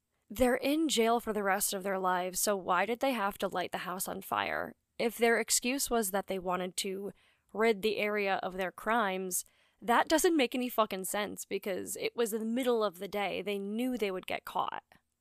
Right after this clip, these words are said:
I think they just wanted to do something terrible. Now, let's talk about the fuzziness of the <laughs> entire police situation. We now have audio recordings that prove some really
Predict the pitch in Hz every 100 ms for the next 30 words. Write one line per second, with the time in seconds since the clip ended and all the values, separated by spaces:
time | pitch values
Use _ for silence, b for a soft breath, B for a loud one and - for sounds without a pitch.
0 | _ _ - 214 233 240 247 220 208 202
1 | 196 - 196 202 190 196 208 - - 82
2 | 220 - - _ _ _ _ _ _ _
3 | _ _ _ _ _ _ _ _ _ 233
4 | 220 226 220 233 - - 370 311 262 240
5 | 208 180 190 196 202 214 - - 185 180
6 | 180 - 214 196 180 202 - - 196 -
7 | 233 202 - 190 123 - - - - -
8 | - - 98 208 _ _ - 214 262 233
9 | 214 320 294 285 233 - 185 175 196 208
10 | 214 208 214 214 - 160 - - 214 214
11 | 190 - - 180 185 - 185 220 220 226
12 | 208